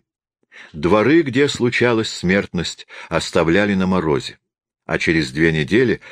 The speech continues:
велели топить можжевельником и полынью, думая, что этим разгоняется зараза. Война продолжалась успешно и в следующие годы. Польше, по-видимому, приходил конец.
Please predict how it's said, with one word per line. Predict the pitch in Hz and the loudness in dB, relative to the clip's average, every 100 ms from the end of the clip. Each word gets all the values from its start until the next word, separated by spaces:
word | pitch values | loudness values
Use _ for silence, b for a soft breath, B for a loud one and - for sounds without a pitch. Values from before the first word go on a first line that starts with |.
| B | B
велели | 76 73 85 104 107 | -2 2 4 4 0
топить | 98 90 - 104 101 | 0 0 0 -2 -2
можжевельником | 82 78 64 71 69 113 135 135 139 127 - | -2 -4 -2 -2 2 2 0 -4 -2 -2 -2
и | 104 | -4
полынью, | - 110 104 95 76 65 64 b b - | -2 -2 0 0 0 -4 -8 b b -8
думая, | 67 107 123 117 117 | 0 2 2 0 0
что | - - | -4 0
этим | 71 87 - 87 | 2 2 0 -2
разгоняется | 85 69 76 67 69 69 - 73 | -2 -2 -2 0 -2 -4 -6 -8
зараза. | 65 67 62 55 - _ _ _ _ _ _ _ _ _ _ _ _ _ _ _ _ _ _ _ _ - _ _ - | -6 -6 -8 -12 -18 _ _ _ _ _ _ _ _ _ _ _ _ _ _ _ _ _ _ _ _ -20 _ _ -2
Война | 95 131 196 | 2 2 2
продолжалась | 202 175 151 131 147 185 170 139 | 0 2 2 2 2 2 0 -4
успешно | 127 - 156 165 147 156 156 - | -6 0 0 0 0 0 0 -2
и | 107 156 | -2 -2
в | |
следующие | - 87 78 76 76 - 76 73 | -2 0 0 0 -4 -4 -4 -4
годы. | 69 69 65 - _ _ _ _ _ _ _ - | -2 -4 -4 -14 _ _ _ _ _ _ _ -2
Польше, | 110 151 147 - 139 | 4 4 2 0 0
по-видимому, | 127 113 120 110 107 104 101 b b b | 2 0 0 0 2 4 2 b b b
приходил | - 82 90 78 85 80 | -2 0 2 2 0 -2
конец. | - 71 67 62 - - | -2 -4 -4 -8 -14 -20